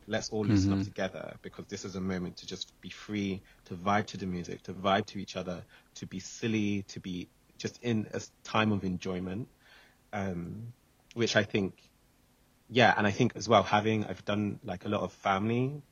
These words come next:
Speaker 1: like, birthday parties at home, and that was kind of, like, a similar thing was happening. And again, I wasn't drinking, and my siblings drink, but, like,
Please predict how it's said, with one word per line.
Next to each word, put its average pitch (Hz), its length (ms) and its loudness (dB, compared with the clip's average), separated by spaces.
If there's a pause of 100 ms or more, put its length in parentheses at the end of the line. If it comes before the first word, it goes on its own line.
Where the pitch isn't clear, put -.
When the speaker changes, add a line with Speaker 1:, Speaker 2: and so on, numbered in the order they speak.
Speaker 1:
like, 98 220 -8
birthday 98 240 -4
parties 110 280 -4
at 101 120 -4
home, 101 360 -4 (380)
and 104 140 -2
that 107 200 4
was 104 200 -4
kind - 220 -6
of, 90 100 -6
like, 92 140 -6
a 95 40 -8
similar 95 360 -4
thing 95 220 -6
was 85 80 -8
happening. 90 440 -6 (120)
And 92 80 -8
again, 92 440 -8 (580)
I 107 100 2
wasn't 98 260 -2
drinking, 101 720 -6 (140)
and 95 100 -4
my 92 120 -2
siblings 113 460 0
drink, 85 320 -10
but, - 120 -12
like, 87 240 -6